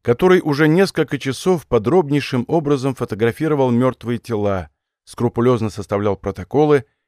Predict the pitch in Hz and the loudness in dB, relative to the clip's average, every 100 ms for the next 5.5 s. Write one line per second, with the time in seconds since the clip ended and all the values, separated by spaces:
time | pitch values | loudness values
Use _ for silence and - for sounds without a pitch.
0 | - 117 101 107 101 85 98 90 85 - | -10 -4 0 0 0 -4 -6 -6 -10 -18
1 | 85 - _ _ _ _ _ _ _ _ | -20 -20 _ _ _ _ _ _ _ _
2 | _ _ _ - 92 104 156 185 190 185 | _ _ _ -10 -4 0 0 0 -2 -2
3 | 196 196 - 202 - 202 160 143 131 131 | -2 -4 -4 -6 -2 0 2 2 0 -2
4 | 123 117 165 156 - 156 147 143 120 - | 0 0 -2 -6 -10 -10 -6 -6 -8 -8
5 | 104 101 95 - | -6 -4 -6 -10